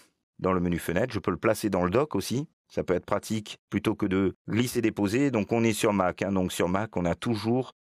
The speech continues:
trois ou quatre manières de faire les choses, euh, d'une manière différente. Si je veux par exemple mettre Aperture dans le dock, je peux aller dans le menu Fenêtre et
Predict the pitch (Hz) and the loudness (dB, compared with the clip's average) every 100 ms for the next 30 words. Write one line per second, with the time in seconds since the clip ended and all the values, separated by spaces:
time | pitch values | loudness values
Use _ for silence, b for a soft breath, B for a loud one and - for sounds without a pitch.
0 | _ - 123 127 - 101 117 101 101 95 | _ 2 4 4 0 -2 0 2 2 2
1 | 98 107 113 95 85 98 92 90 - 104 | 4 2 2 0 2 2 2 0 0 0
2 | 90 85 82 82 82 85 90 90 87 92 | 2 2 4 4 2 2 0 0 2 2
3 | 92 90 95 - 90 107 - 123 - _ | 2 0 -4 0 0 0 0 -2 -4 _
4 | _ _ _ _ _ - 117 110 110 110 | _ _ _ _ _ -2 0 2 4 2
5 | 95 92 95 90 92 - 90 92 - 92 | 2 2 0 0 0 0 -2 -2 0 0
6 | 85 78 80 95 110 98 80 85 85 90 | 0 0 0 0 0 -4 0 2 2 0
7 | 85 80 82 85 85 - 85 107 - - | 0 -2 -2 -2 -4 -2 0 -2 -4 -2
8 | 98 - | -2 -2